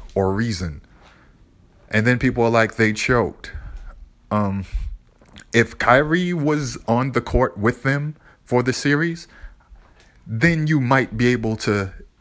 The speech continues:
say that. Um, if it was Kyrie and Gordon and they went up two oh,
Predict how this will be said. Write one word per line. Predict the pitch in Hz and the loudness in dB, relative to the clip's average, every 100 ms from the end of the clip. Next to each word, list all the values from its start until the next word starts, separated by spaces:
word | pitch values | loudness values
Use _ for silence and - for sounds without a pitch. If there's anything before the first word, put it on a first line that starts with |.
| _ _ - - | _ _ -18 -8
say | - - - 135 120 | -4 -2 4 4 4
that. | 95 92 87 - - - - - - - - - - - | 0 -4 -4 -14 -14 -14 -14 -16 -16 -20 -20 -20 -14 0
Um, | 107 107 101 95 92 - _ | 2 2 -2 -6 -10 -20 _
if | 117 117 - | 0 0 2
it | 135 | 2
was | 123 120 - | 4 2 4
Kyrie | - 127 127 131 - | 4 4 4 0 0
and | 123 120 | 0 0
Gordon | 107 117 131 160 170 - - | 2 2 2 -2 -4 -6 -2
and | 117 | 0
they | 117 | 2
went | 117 127 131 | 2 2 0
up | - | -2
two | - 151 127 | 0 2 2
oh, | 135 147 | 0 -4